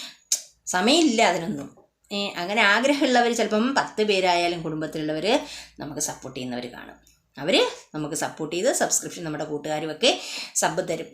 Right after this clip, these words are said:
നമ്മളുടെ നല്ലതിന് വേണ്ടി ആഗ്രഹിക്കുന്നവരൊക്കെ നമുക്ക് എന്ത് തരും, സബ്സ്ക്രിപ്ഷൻ ചെയ്ത് ഹെൽപ്പ് ചെയ്യും, സപ്പോർട്ട് ചെയ്യും. അപ്പം നമ്മൾ ചെയ്യേണ്ടത് ഈ ലിങ്കുകൾ ഇട്ട് കൊടുക്കുന്നതിനേക്കാളും നിങ്ങൾക്ക് ദാ എളുപ്പ വഴിയുണ്ട്.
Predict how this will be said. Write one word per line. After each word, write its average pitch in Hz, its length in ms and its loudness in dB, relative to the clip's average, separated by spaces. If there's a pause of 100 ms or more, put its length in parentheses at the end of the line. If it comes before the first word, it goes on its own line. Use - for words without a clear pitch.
നമ്മളുടെ 170 340 0
നല്ലതിന് 190 400 2
വേണ്ടി 226 240 2
ആഗ്രഹിക്കുന്നവരൊക്കെ 226 760 2
നമുക്ക് 247 200 2
എന്ത് 240 120 2
തരും, 240 200 4 (340)
സബ്സ്ക്രിപ്ഷൻ 170 720 -2 (160)
ചെയ്ത് 151 340 2 (560)
ഹെൽപ്പ് 143 220 -8
ചെയ്യും, 117 180 -14 (160)
സപ്പോർട്ട് - 320 -8
ചെയ്യും. - 160 -16 (1120)
അപ്പം 285 220 6
നമ്മൾ 262 160 4 (100)
ചെയ്യേണ്ടത് 240 360 2 (100)
ഈ - 20 0 (140)
ലിങ്കുകൾ 247 440 4 (220)
ഇട്ട് 247 120 -4 (100)
കൊടുക്കുന്നതിനേക്കാളും 208 920 0 (460)
നിങ്ങൾക്ക് 160 400 -4
ദാ 156 60 0 (180)
എളുപ്പ 202 360 -2 (120)
വഴിയുണ്ട്. 165 400 0